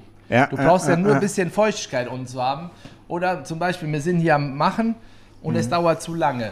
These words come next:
Speaker 1: Mhm.
Speaker 2: Und die liegen dann auf den, zum Beispiel Pizza Sardegna, wo wirklich Auberginen, Zucchini, blau und blub drauf ist. Die ist natürlich schwerer als die hier.
Speaker 1: Und dieses ganze Öl dann mit dabei, ne?
Speaker 2: Nee, aber dann ist die halt von, von
Speaker 1: Ja.
Speaker 2: den Zutaten viel schwerer. Und wenn die dann sieben, acht Minuten am Tisch steht,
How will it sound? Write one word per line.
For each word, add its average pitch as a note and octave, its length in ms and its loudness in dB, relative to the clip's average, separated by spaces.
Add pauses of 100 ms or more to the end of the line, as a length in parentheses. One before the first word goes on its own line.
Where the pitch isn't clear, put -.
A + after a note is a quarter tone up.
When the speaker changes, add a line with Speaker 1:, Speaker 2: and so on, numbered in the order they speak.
Speaker 1:
Mhm. A2+ 120 -6
Speaker 2:
Und A#2 80 -4
die C#3 80 -4
liegen F3+ 360 -8
dann D#3+ 220 0
auf E3 200 -2
den, D3+ 180 -8
zum D3+ 100 -6
Beispiel D#3 220 -4
Pizza D3+ 320 -2
Sardegna, A#2 560 0
wo B2+ 160 -4
wirklich C3+ 320 -6
Auberginen, C#3+ 600 -2
Zucchini, C#3 540 -4
blau C3 280 0
und B2+ 100 -2
blub C3 180 -2
drauf G#2+ 240 -6
ist. G2+ 180 -12 (600)
Die D3 60 0
ist D#3+ 100 -6
natürlich D#3+ 420 0
schwerer D#3 360 2
als D3+ 240 -2
die C3+ 120 -6
hier. G#2 200 -10
Speaker 1:
Und A2 80 -6
dieses A#2 160 -2
ganze C3 180 2
Öl C#3+ 240 4
dann G2+ 320 0
mit G#2 100 -6
dabei, G#2+ 380 -2
ne? D#3+ 200 -4
Speaker 2:
Nee, G#3+ 200 2
aber E3 220 2
dann E3+ 180 -4
ist G3 200 -6
die F3+ 100 0
halt F3+ 160 0
von, E3 440 -6
von - 220 -2
Speaker 1:
Ja. D3 100 -2
Speaker 2:
den D3 200 -6
Zutaten F3+ 440 -2
viel F#3 180 -4
schwerer. G3 500 -4 (460)
Und C#3 120 -4
wenn F3+ 140 0
die F3 120 -2
dann E3 260 2
sieben, E3+ 400 -2
acht F#3+ 220 -4
Minuten E3+ 340 0
am D3 140 0
Tisch G#3+ 200 0
steht, A2 340 -4